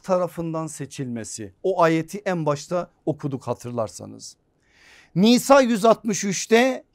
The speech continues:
kendisine vahyedilmesi. En'am suresi seksen dörtte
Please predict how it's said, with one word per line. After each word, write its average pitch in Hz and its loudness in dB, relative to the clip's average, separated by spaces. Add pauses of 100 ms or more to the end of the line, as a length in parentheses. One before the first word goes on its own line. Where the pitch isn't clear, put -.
(120)
kendisine 170 2
vahyedilmesi. 117 -6 (1700)
En'am 240 8
suresi 190 4
seksen 208 4
dörtte 185 2